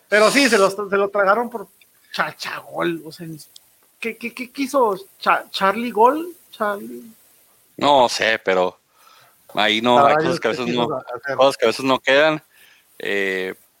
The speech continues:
Speaker 2: quedó dos cero Tigres ahí, empezó ganando. Tigres hace su colchoncito otra vez y luego echa hueva como por la jornada siete, ocho, y luego despierta otra vez en la jornada catorce, dieciséis más o menos. Ahí ahorita Tigres está haciendo su torneo clásico.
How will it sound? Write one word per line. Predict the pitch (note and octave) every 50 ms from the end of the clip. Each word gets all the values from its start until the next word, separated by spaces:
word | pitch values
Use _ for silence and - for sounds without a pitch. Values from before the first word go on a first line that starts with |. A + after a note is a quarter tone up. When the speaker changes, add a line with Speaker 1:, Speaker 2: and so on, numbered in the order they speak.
| _ - -
Speaker 2:
quedó | - G#2+ A#2+ B2+ C3+
dos | D3 C#3 -
cero | - E3 E3+ F3 E3+
Tigres | - - E3 E3 E3 D#3 - -
ahí, | B2+ C3 C#3 D#3
empezó | D3+ D3+ - B2 - C3+
ganando. | C#3 C#3 C#3 C#3 C#3 C#3+ C#3+ D3 D3+ D3+ C#3+ _ _ _
Tigres | - D3 E3 F3 D#3 D3
hace | D3 D3 D#3+
su | D#3 E3+
colchoncito | - D#3+ C#3 - C#3+ A#2 - - - D#3+ D#3
otra | - D3+ D3+
vez | D3+ D#3 E3 E3 - -
y |
luego | G#2 A2 A#2+ B2+
echa | B2 - - - C3+
hueva | C3+ C#3 C#3+ C#3+
como | - - B2+ A#2 A2 G#2+
por | - - G#2+
la | G2 G#2
jornada | - - G2 G2 G#2 G#2+ G#2+ A2 A2
siete, | - - A#2 A#2 - - A#2
ocho, | B2 D3+ F3 - - - G3+ G3+ G#3 G#3 G3+ _ _ _ _ _ _ _ _ _ _ _ _
y | - G2+
luego | G2 A2 A#2+ B2
despierta | A#2+ - - A#2+ B2+ - -
otra | A#2 - B2 A#2+
vez | A#2 A2+ -
en | C3 B2
la | A#2 -
jornada | - - G2 F#2+ F#2+ G2 G#2+ A2+ A2+ G#2+ G#2 F#2+ F#2 - _ -
catorce, | - F2+ - - G2+ G#2 G2+ - A#2+
dieciséis | G#2+ G2 F#2+ F#2+ F2+ - - G2 F#2+ F#2+
más | G2 F#2+ F#2+ -
o | G2
menos. | G2 F#2 F2 E2+ D#2+ - - - _ _ _ _ _ _ _ _ _ _ -
Ahí | - F#2 F#2 F#2 F#2+ F#2+ F#2
ahorita | F#2 F#2+ - - G#2 G2
Tigres | - - G2 G2 G2
está | G2 G2
haciendo | F#2 - A2 G2+ G#2
su | - - G#2+
torneo | - - G2 F#2+ G2 G#2 G2
clásico. | - - B2+ B2+ - - - - D#3 D#3 D#3 D3+ -